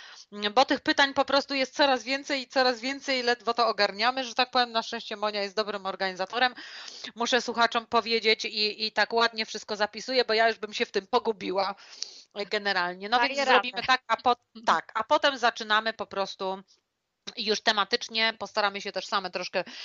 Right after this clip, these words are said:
Speaker 1: e, powymyślać, e, mm, tematów, e, które by ewentualnie większą ilość ludzi, mm, interesowały. No a na razie, póki co, no to będziemy starały się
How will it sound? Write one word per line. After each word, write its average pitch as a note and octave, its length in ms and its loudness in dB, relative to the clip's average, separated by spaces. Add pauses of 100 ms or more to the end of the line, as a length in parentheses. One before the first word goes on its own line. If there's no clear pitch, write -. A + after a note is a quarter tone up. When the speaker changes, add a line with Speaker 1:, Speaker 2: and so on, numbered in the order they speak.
(180)
Speaker 1:
e, F#3 200 2
powymyślać, G#3 720 -2
e, F#3+ 320 0
mm, F#3 600 -10
tematów, G#3 560 2
e, F#3+ 140 2
które G3 260 -4
by F#3 220 0
ewentualnie F3+ 800 -2 (300)
większą G3 460 -2
ilość F#3+ 380 -2
ludzi, F#3+ 380 -2
mm, F3+ 500 -6 (100)
interesowały. A3+ 760 2
No A#3 100 2
a C#4 100 6
na D4+ 120 2
razie, A3+ 360 2
póki - 260 -14
co, G3+ 180 -4
no G3+ 120 -6
to G3 100 -6
będziemy G3 360 -6
starały F#3+ 380 0
się F#3 200 0